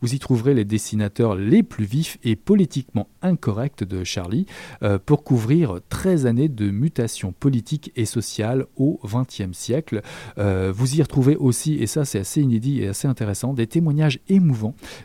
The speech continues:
de Luis Sepulveda, José Bové, euh, Robert Bal-, Badinter, des politiciens donc ou des écrivains, euh, des noms prestigieux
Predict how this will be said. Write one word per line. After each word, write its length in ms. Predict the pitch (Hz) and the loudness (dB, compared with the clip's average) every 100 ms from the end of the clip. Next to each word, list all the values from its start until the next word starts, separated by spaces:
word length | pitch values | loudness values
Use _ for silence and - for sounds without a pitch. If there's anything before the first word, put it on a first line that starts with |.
| - | 0
de 140 | 113 | 2
Luis 260 | 107 135 180 | 4 4 2
Sepulveda, 920 | - 104 - 147 151 117 107 98 110 | 0 -4 -2 -2 -2 0 0 -2 -2
José 320 | 117 127 131 | 0 0 2
Bové, 480 | 120 104 95 107 127 | 0 0 0 -2 -2
euh, 100 | 95 | -2
Robert 400 | 92 127 123 123 | -2 -2 0 0
Bal-, 220 | 107 104 | -2 -4
Badinter, 720 | 113 113 123 110 98 117 151 127 - - - | -2 0 0 0 0 0 0 -2 -6 -14 -14
des 180 | 113 143 | 2 4
politiciens 600 | 185 127 123 120 - 147 | 4 2 0 -4 -2 0
donc 320 | 139 120 151 127 | 4 4 2 0
ou 40 | |
des 220 | 117 110 | 0 2
écrivains, 580 | 160 - 127 104 113 147 | 2 2 -2 0 -2 -2
euh, 340 | 104 98 104 104 | -4 -4 -4 -6
des 180 | 101 110 | -4 0
noms 200 | 123 127 | 0 0
prestigieux 680 | - 151 - 120 98 110 | 0 -2 -2 -6 -2 -2